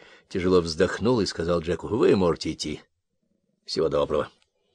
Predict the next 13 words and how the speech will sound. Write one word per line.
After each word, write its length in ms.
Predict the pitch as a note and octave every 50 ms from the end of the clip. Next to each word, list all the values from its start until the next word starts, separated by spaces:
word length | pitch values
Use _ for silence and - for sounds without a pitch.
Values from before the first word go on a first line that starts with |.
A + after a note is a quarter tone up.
| _ _ _ _ _ _ _ _ _ _ _ _ _ _ _ _ _ _ _ _ _ _ _ _ _ _ -
Джек 220 | G#2 A#2+ D3+ D3
застегнул 500 | C3+ C#3 C3 - - C#3 C3+ D3+ E3 D#3
рюкзак 640 | B2 A2 G#2+ G#2 F#2 F#2 F2 G#2+ B2+ C3+ C3+ - -
и 140 | G#2+ G#2
вышел 340 | G2 G#2+ C3+ - - G#2 F#2+
в 60 | F2+
главный 360 | F2 F2+ G2 A2 A#2 A2 G#2+ G#2
зал 360 | F2 E2 F#2+ F#2+ F#2+ G2 F#2+
терминала. 600 | - - F#2+ G2 G2 F#2 F2 F2 F2 F2+ F2+ - _ _ _ _ _ _ _ _ _ _ _ _ _ _ - - - - - - - _ -
Здесь 400 | F2+ F2+ G2 - A3 A3+ A3 G3+
царило 400 | - - - F3+ F#3 G#3 G3+ F#3+
настоящее 560 | F#3 F3 - - - F3 F#3+ F3 - - E3+ D#3
столпотворение, 880 | - - F3 E3 D3 - - B2+ C3 B2 A2+ A2 G2+ G2 F#2 F#2 F2+